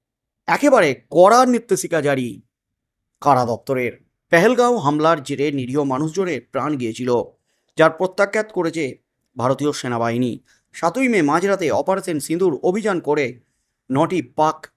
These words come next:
জঙ্গি আস্তানা গুঁড়িয়ে দিয়েছে ভারতীয় সেনাবাহিনী, আর তাতেই সিঁদুরে মেঘ দেখছে পাকিস্তান। পাল্টা এখন তারাও হামলা করতে শুরু করেছে, যার বারবার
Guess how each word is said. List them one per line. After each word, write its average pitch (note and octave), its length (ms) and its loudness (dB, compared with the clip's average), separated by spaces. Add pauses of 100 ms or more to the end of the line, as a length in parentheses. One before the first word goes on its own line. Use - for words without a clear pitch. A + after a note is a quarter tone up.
(220)
জঙ্গি G3+ 340 2
আস্তানা C#3+ 320 -4 (100)
গুঁড়িয়ে F3 300 0
দিয়েছে D3+ 220 -2
ভারতীয় B2 360 -6
সেনাবাহিনী, A#2 560 -4 (500)
আর C3+ 100 2
তাতেই C#3+ 400 0
সিঁদুরে C#3+ 420 -2
মেঘ C3+ 240 -4
দেখছে E3 300 -6
পাকিস্তান। B2 480 -4 (540)
পাল্টা F#3+ 280 4
এখন G3 240 0
তারাও E3+ 280 0
হামলা D3+ 340 -2 (420)
করতে F#3+ 280 -2
শুরু C#3+ 240 -6
করেছে, B2+ 360 -4 (1080)
যার F3+ 280 4 (560)
বারবার E3 480 4